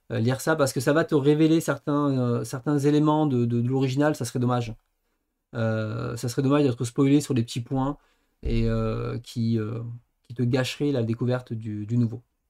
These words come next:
Donc salut Sogo, bienvenue à toi. Euh, toc. Euh, donc Begita, euh, avec plaisir pour revoir le replay.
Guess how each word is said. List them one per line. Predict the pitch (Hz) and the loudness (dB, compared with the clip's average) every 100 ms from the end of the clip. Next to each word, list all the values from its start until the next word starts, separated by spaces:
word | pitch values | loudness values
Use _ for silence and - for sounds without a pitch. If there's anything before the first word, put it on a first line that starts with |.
| _ _ _ _ _ _ _ - | _ _ _ _ _ _ _ -8
Donc | 120 | -6
salut | 143 151 | -2 -2
Sogo, | 147 151 143 151 - _ _ _ _ _ - | 0 0 2 2 0 _ _ _ _ _ -4
bienvenue | 127 131 127 | -2 0 0
à | 117 | -2
toi. | 123 120 131 _ _ _ _ _ _ _ _ _ _ _ _ - | -2 -2 -2 _ _ _ _ _ _ _ _ _ _ _ _ -8
Euh, | 120 120 117 113 110 110 107 113 117 117 120 120 120 123 120 _ - | -2 0 0 0 -2 -4 -6 -8 -8 -8 -10 -10 -10 -12 -14 _ -6
toc. | 135 - 110 101 _ _ _ _ _ _ _ _ _ - | -6 -6 -8 -8 _ _ _ _ _ _ _ _ _ -12
Euh, | 113 110 107 | -8 -6 -6
donc | 113 113 120 | -4 -4 -4
Begita, | 113 131 127 123 135 139 | -2 -2 -2 -2 0 0
euh, | 117 110 107 117 - | 0 -2 -6 -10 -8
avec | 123 117 | -6 -4
plaisir | 135 123 131 143 | -2 0 0 -2
pour | 123 107 110 | -4 -4 -2
revoir | 113 123 | 0 0
le | 117 | 0
replay. | 110 107 113 123 | -2 -4 -4 -4